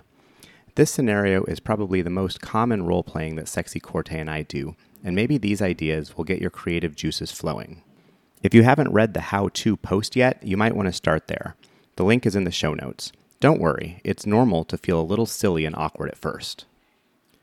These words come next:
From here on, I'm going to assume that the wife is playing the student role, but you can easily flip it. Remember, role-playing is play. Both spouses should be comfortable and have fun,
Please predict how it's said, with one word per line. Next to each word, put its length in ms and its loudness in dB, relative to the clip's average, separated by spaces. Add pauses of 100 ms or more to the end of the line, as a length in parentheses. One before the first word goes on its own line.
(200)
From 160 -2
here 220 6
on, 360 2 (120)
I'm 140 0
going 140 2
to 80 0
assume 400 -2
that 140 -8
the 60 0
wife 380 -2
is 140 -8
playing 320 -6
the 80 -10
student 440 -4
role, 280 -8 (160)
but 180 2
you 80 2
can 140 0
easily 360 0
flip 300 -6
it. 140 -8 (360)
Remember, 500 2 (100)
role-playing 580 4
is 160 -8
play. 520 -4 (460)
Both 220 8
spouses 540 0
should 180 -4
be 80 -4
comfortable 480 -2
and 120 -4
have 180 -4
fun, 400 -4